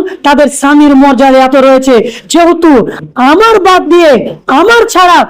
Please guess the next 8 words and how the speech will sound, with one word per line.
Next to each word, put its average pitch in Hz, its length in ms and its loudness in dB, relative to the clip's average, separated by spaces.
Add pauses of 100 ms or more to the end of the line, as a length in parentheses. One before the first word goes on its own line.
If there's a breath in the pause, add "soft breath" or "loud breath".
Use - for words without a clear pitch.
(160)
অন্য 381 360 2
কারোর 339 380 0
কাছে 320 260 0
মাথা 285 360 2
নত 311 200 0
করা 294 300 2 (300 loud breath)
আমি 285 260 2
আল্লাহ 294 220 2